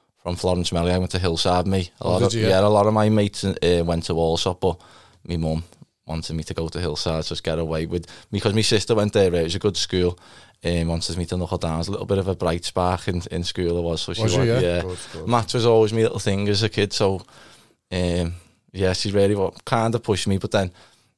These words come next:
Speaker 1: once you get to year seven, eight, you find out going out and stuff, doesn't it? You kind of, your mentality changes a bit. But yeah, Hillside, we had a,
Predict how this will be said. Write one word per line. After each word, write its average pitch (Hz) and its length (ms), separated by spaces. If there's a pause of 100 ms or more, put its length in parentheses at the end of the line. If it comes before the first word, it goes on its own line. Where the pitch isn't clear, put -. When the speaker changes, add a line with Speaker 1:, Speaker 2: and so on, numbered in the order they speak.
(600)
Speaker 1:
once 98 220
you 104 60
get 95 160
to - 100
year 90 220
seven, 85 340
eight, 80 140
you 78 60
find 82 320
out 76 140
going 80 260
out 76 180
and 80 80
stuff, - 260
doesn't 80 240
it? 76 60
You 85 100
kind 80 340
of, 82 140
your 85 120
mentality 82 560
changes 85 420
a 90 60
bit. 87 200
But 92 160
yeah, 92 180
Hillside, 98 580 (340)
we 104 100
had 92 180
a, 95 160